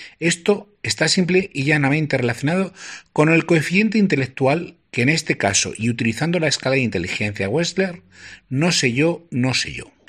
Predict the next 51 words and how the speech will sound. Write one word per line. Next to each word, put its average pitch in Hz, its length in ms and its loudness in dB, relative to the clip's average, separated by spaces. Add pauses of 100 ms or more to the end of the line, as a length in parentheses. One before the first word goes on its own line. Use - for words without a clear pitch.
Si - 160 2
esta 214 180 4
señora 220 260 6
estuviese 160 400 2
trabajando 139 480 2
para 127 140 0
una 143 100 2
empresa 117 340 -2
privada, 165 540 -2
lo 104 220 -2
cual 143 160 4
me 123 120 2
dejaría 101 280 0
estupefacto, 120 680 -4 (320)
diría 170 340 4
que 196 100 2
es - 100 2
una 185 100 0
cuestión 170 340 0
de 151 100 2
la 127 80 -2
citada 110 280 0
empresa. 117 440 -4 (380)
El 135 140 0
problema 208 560 2
es 151 140 -2
que 160 120 0 (100)
está 170 520 -2
en 127 140 0
el 123 120 2
sector - 520 -2
público, 180 540 -4
gestionando, 165 580 0
como 127 220 0
he - 20 2
dicho, 160 260 -2
más 139 180 0
de 143 100 -2
cuatrocientos 135 520 -4
cincuenta 117 360 -4
millones 110 280 -2
de 160 80 -4
euros, - 320 -6 (560)
y 160 140 -2
lo 147 100 4
único 196 320 4
que 113 120 -2
sale 117 200 0
de 117 120 0
su - 180 -2
boca 170 320 -2